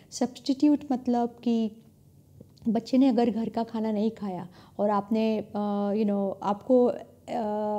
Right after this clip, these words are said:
बोलना है कि अगर घर का खाना नहीं खाना है तो कोई बात, अ,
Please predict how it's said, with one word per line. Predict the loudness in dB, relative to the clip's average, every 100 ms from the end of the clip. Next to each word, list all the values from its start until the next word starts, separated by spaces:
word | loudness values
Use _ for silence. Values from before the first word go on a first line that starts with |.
| -4
बोलना | -6 4 4 4 2
है | 0 -2
कि | 0 0 2 2
अगर | 2 0 0
घर | 0 -2
का | -2 -4
खाना | -2 -2
नहीं | 0 0 -2
खाना | -2 -4 -2
है | -2
तो | -4
कोई | 0 0
बात, | 0 -4
अ, | -6